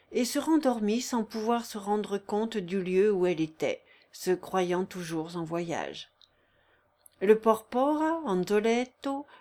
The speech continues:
le comte Giustiniani et la Corilla passaient tour à tour devant ses yeux, lui disant des choses étranges et douloureuses, lui reprochant je ne sais quel crime dont elle portait la peine sans pouvoir se souvenir de l'avoir commis.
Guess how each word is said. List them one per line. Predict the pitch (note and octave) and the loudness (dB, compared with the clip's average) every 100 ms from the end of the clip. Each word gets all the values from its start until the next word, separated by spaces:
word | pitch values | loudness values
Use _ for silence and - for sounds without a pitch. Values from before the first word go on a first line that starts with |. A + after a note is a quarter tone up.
| - | -2
le | G#3 | 0
comte | G#3 G#3+ G3 | 2 0 0
Giustiniani | A3 - B3 A#3+ B3 B3 C4 C4+ C#4 D4 | -2 -2 0 2 2 2 0 0 -2 -2
et | - E3 | -4 -4
la | D#3+ | -4
Corilla | - F#3 G#3 A#3+ B3 F#3+ D3 - - - _ | -4 -4 -2 -4 -2 -2 -4 -8 -20 -20 _
passaient | C4+ C4 C#4+ C4+ | -2 0 -2 -2
tour | - E4 | 0 2
à | D4 | 2
tour | D4 D4+ D4+ | 2 0 0
devant | B3+ A#3 B3 | 0 0 -2
ses | A#3+ B3+ | -2 -2
yeux, | A3+ F3 F3 D#3 - _ _ _ - | -2 2 2 2 -8 _ _ _ -6
lui | G3 | -4
disant | F3 G3 G3 G3+ | -2 0 2 0
des | F#3+ | 0
choses | F#3 G3+ F#3+ F3+ F#3+ | 0 0 -2 -2 -4
étranges | F#3+ - F3 G#3 C4 G#3+ | -4 -4 -2 -2 -2 -4
et | F3 | -4
douloureuses, | F3+ F3+ F3 D3+ D#3 G#3 A#3 A3 - - - _ | -4 -4 -2 -2 0 -2 -4 -10 -14 -20 -20 _
lui | G#3 B3+ C4+ | 0 2 2
reprochant | C#4 C4+ - C#4+ - F4 E4+ | 0 -4 -4 -4 0 2 2
je | C#4 | 2
ne | B3+ | 2
sais | C4 E4 | 2 -2
quel | - B3+ G#3 | -2 -2 -4
crime | - B3+ A#3 F#3+ F#3 F3+ - - - | -6 0 0 2 0 -2 -10 -16 -2
dont | A#3 A#3 | 0 4
elle | B3 G#3+ | 2 2
portait | D4 C#4+ C#4+ A#3+ | -4 -2 0 2
la | A3 | 2
peine | - A#3+ C4 C4 A#3+ - - | 0 2 4 4 2 -4 -20
sans | - - C4+ | -6 0 2
pouvoir | C4 B3 A3+ C4 B3+ | 0 -2 0 0 -2
se | A3 | -10
souvenir | G#3+ G3 G3+ F#3+ G#3+ A3+ | -6 -2 0 2 2 0
de | A3+ | 0
l'avoir | G#3+ F#3 F#3 - | 0 -2 -6 -6
commis. | F#3+ E3 D#3 - | -4 -4 -6 -10